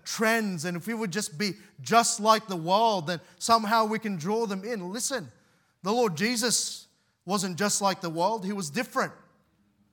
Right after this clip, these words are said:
He stood up against the religiosity of the day.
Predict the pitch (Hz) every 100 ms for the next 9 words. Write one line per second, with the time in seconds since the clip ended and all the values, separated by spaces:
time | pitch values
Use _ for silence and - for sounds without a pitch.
0 | _ _ _ 220 226 - 254 240 277 226
1 | 202 214 - 202 190 151 - _ 185 220
2 | 214 190 214 202 214 196 160 165 165 135